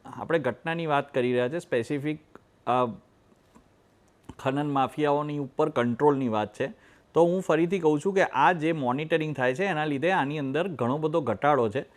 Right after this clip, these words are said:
સાથે સાથે જે વિપુલભાઈ જેવા જાગૃત નાગરિક, અને હું એવું પણ કહેવા માંગીશ દરેક કાર્યકર્તાને કે આ જે કાગળ લખવાની જે પદ્ધતિ છે,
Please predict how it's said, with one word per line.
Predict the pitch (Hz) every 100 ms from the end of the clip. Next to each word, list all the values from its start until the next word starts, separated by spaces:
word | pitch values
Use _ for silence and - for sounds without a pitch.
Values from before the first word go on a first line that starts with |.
| - _ -
સાથે | 131 135 185
સાથે | 190 190 214 226 226 131
જે | 127 175
વિપુલભાઈ | 185 143 - 180 180 175
જેવા | 170 175 170
જાગૃત | 131 117 135 165 -
નાગરિક, | 127 120 143 156 139
અને | 123 180 202 - 165
હું | - 156 170 165 -
એવું | 143 175
પણ | 190 190
કહેવા | 180 165
માંગીશ | 147 151 160
દરેક | 131 143 -
કાર્યકર્તાને | 107 127 135 123 135 143 185
કે | 196 196
આ | - 123 156
જે | 175
કાગળ | - 120 131 165
લખવાની | 160 143 165 170 170
જે | 160
પદ્ધતિ | 165 117 110 147 180
છે, | 165 156